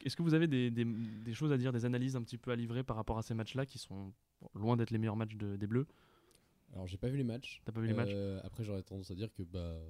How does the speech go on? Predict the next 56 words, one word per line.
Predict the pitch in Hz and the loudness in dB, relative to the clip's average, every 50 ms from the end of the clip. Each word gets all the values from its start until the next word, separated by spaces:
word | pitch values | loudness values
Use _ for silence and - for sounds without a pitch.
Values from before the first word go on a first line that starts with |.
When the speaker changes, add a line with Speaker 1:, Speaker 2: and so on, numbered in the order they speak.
| 80 80 82 _ _ _ _ - - - - | -14 -16 -20 _ _ _ _ -20 -20 -18 -12
Speaker 2:
c'est | - 90 87 | -10 -8 -8
juste | 85 95 95 - - | -8 -8 -10 -10 -8
assurer | 104 92 - - - 101 107 110 | -8 -8 -6 -4 -2 0 2 2
la | 98 95 | 2 0
qualification | - - 95 92 87 - - - 101 92 - - - 110 110 120 123 | -2 -2 -4 -4 -4 -8 -10 -10 -10 -10 -10 -10 -8 -6 -6 -4 -6
sans, | - - - 101 101 95 | -6 -6 -6 -4 -4 -4
sans | - - - - - - 110 95 | -6 -10 -12 -10 -6 -6 -6 -6
prendre | - - 107 104 104 | -6 -6 -8 -6 -4
de | 101 101 | -4 -4
risques. | 98 98 104 107 104 - - - - _ - - | -4 -4 -6 -8 -8 -12 -16 -20 -20 _ -18 -12
Euh, | 92 90 90 87 87 | -10 -8 -6 -6 -6
après, | 82 - - - - 90 | -8 -8 -10 -10 -10 -8
euh, | 92 92 90 87 85 82 78 - - - 76 73 - 92 - - 92 98 104 101 _ _ _ _ _ | -6 -6 -6 -8 -8 -10 -12 -14 -18 -20 -20 -20 -20 -20 -20 -20 -20 -20 -20 -20 _ _ _ _ _
on | - | -16
sait | - 95 | -14 -14
que | 87 | -12
Didier | 90 87 85 87 87 | -12 -10 -10 -10 -8
Deschamps | 78 87 82 - 95 90 | -8 -8 -8 -8 -6 -6
aime | 85 80 | -6 -6
pas | - 87 90 | -6 -6 -8
trop | - - - 92 90 | -8 -8 -6 -6 -6
le | 87 82 | -6 -6
risque | 85 85 - - | -8 -10 -10 -10
en | 82 78 | -12 -12
règle | 76 78 73 76 78 | -10 -10 -10 -10 -10
générale. | 78 76 73 73 73 78 78 82 82 90 92 87 - - | -10 -10 -10 -10 -10 -10 -10 -12 -14 -16 -16 -14 -12 -10
Speaker 1:
Non, | 104 104 101 | -8 -8 -8
Speaker 2:
Euh, | 78 73 73 73 | -10 -12 -16 -16
Speaker 1:
c'est | 76 - | -14 -12
vrai. | 101 98 90 - _ _ | -10 -10 -12 -12 _ _
Après, | - - - 160 | -8 -2 0 0
il | 151 | 0
fait | - 151 | 0 -2
le, | 131 - - | -6 -6 -8
il | 131 | -8
fait | - 170 | -6 -4
le | 156 | -2
taf. | - 165 143 - | 0 0 -2 0
Pour | - 123 | 0 -2
l'instant, | 117 117 - 143 | -2 0 0 0
il | 131 120 | 0 0
est | 110 | 0
pre-, | - - 123 - 113 | -2 -4 -4 -2 0
la, | 110 107 107 | 0 0 0
la | 107 110 104 104 | 0 0 -2 -2
France | - - 160 147 - | 0 0 0 2 2
est | 135 | 0
premier | - - 123 120 120 | -2 -2 -2 -2 -2
de | - | 0
son | 123 120 | 0 0
groupe | 117 123 131 127 | 0 0 0 -2
pour | - 113 | -2 -4
les | 110 104 | -6 -4
qualifications. | - 110 104 104 - - - 101 - - 135 165 - _ _ _ _ _ _ _ _ _ _ _ _ _ _ _ _ | -4 -6 -8 -8 -8 -10 -8 -8 -6 -6 -8 -10 -10 _ _ _ _ _ _ _ _ _ _ _ _ _ _ _ _
Speaker 2:
Moi, | - 147 165 139 | 2 4 4 4
je, | 113 | 2